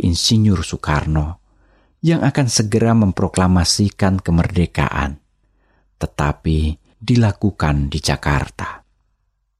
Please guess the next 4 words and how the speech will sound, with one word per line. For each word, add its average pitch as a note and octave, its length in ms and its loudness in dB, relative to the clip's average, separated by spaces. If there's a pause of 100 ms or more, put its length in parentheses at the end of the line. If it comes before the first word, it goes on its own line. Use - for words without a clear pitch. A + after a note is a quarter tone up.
(1160)
Pada F3+ 240 4
tanggal C#3 400 4
enam G#2 240 4
belas F#2 240 2